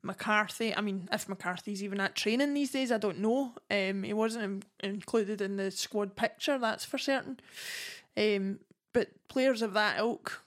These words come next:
are definitely not gonna do much for the atmosphere around the training ground. Uh, Anthony Aitken says, "I wonder if Tilio wanted to work under Ange." Well, he may well have done, um, and that may have well have been why he signed, but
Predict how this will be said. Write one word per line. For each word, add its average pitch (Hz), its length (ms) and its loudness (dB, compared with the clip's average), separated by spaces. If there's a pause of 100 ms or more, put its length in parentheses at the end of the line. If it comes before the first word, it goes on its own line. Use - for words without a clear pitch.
(200)
are 214 60 -2
definitely 214 480 -2
not 208 160 0
gonna 208 180 -2
do 208 160 0
much 208 240 -6
for 220 120 -4
the 185 100 -6
atmosphere 214 500 -4
around 202 280 -4
the 202 80 -6
training 220 340 -6
ground. 240 320 -6 (580)
Uh, - 40 -4
Anthony 233 480 2
Aitken 247 220 -6
says, 214 200 2
"I 208 60 0
wonder 214 340 0
if 208 100 -6
Tilio 220 400 0
wanted 208 380 -4
to 214 120 -4
work 208 260 0
under 208 260 0
Ange." 254 300 0
Well, 277 260 4 (480)
he 269 100 0
may 349 200 6
well 285 180 4
have 220 160 -2
done, 302 300 2 (420)
um, 220 220 2
and 220 100 2
that 240 180 6
may 247 120 0
have 220 180 2
well 226 200 4
have 214 140 -2
been 233 160 -2
why 214 180 2
he 214 60 0
signed, 254 460 0
but 233 200 2